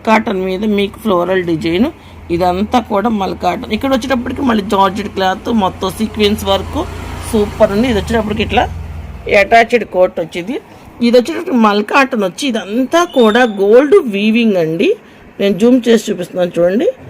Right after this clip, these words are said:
మొత్తం కూడా ఇది వీవింగ్ వస్తుంది. మల్ కాటన్ అంటేనే చాలా హెవీ క్వాలిటీ వస్తుంది, మీ అందరికీ తెలుసు. ఇప్పుడు మల్ కాటన్ ఎంత హెవీగా ఉంది, ఎంతమంది యూజ్ చేస్తున్నారో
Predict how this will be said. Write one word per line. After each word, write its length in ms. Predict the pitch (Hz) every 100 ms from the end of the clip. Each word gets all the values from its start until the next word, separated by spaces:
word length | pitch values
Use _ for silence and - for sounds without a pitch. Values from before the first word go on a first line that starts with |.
| - - - -
మొత్తం 420 | 208 214 285 349
కూడా 320 | 339 233 220
ఇది 220 | 247 220
వీవింగ్ 440 | 208 196 208 220 208
వస్తుంది. 460 | 185 - 190 202
మల్ 260 | 233 196 185
కాటన్ 380 | 208 226 226 226
అంటేనే 440 | 214 220 226 339 - - - - -
చాలా 380 | 220 202 254 269
హెవీ 420 | 233 202 202 240
క్వాలిటీ 500 | 233 233 208 202 208
వస్తుంది, 420 | 196 160 208 214
మీ 180 | 233 196
అందరికీ 540 | 170 175 214 226 226
తెలుసు. 580 | 214 196 190 208 349 508 - - - -
ఇప్పుడు 380 | 220 196 - 240
మల్ 240 | 233 208 208
కాటన్ 440 | 233 240 240 240
ఎంత 440 | 214 180 196 208
హెవీగా 920 | 202 202 180 208 220 226 214 196 185 180 - - -
ఉంది, 300 | 202 202 208
ఎంతమంది 720 | 254 233 202 196 226 226 233 220
యూజ్ 360 | 208 220 -
చేస్తున్నారో 640 | 220 190 - 196 190 220